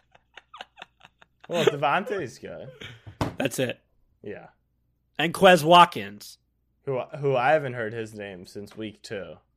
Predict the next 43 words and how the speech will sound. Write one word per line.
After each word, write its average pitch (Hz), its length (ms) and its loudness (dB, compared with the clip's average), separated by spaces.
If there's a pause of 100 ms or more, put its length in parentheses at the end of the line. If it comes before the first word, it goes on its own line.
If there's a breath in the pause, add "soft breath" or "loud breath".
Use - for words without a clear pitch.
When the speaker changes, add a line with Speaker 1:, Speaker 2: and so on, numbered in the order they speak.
(960)
Speaker 2:
You 120 140 -10
just 113 160 -14
don't - 140 -14
pay 117 140 -10
attention. 185 320 -12 (260)
Speaker 1:
Yeah. - 180 -12 (360)
Speaker 2:
That's 185 140 -12
fine. - 360 -18
Speaker 1:
Um, 127 540 -2
my 156 240 4
pick 196 260 -6
for 190 140 -10
this 180 260 -6
game, 175 440 -6
I 135 80 -8
think 208 180 -2
I'm 381 120 -4
gonna 240 160 -2
ride 196 260 2
with 180 120 -8
Dallas 104 540 -4
at 95 100 -16
the 113 120 -6
end 110 180 -6
of 104 80 -12
the 104 100 -10
day. 95 400 -8
I 131 140 -10
trust 135 340 -6
Dak 113 320 -2
more 117 200 -8
than 113 120 -8
Jimmy 104 280 -10
G, 101 420 -8 (320 soft breath)
and 110 100 -8
I 113 80 -4
think 123 380 -8
that 123 300 0
will 127 120 -6
be 123 200 -4
a 113 80 -2
bigger 110 360 -8
difference 160 800 -8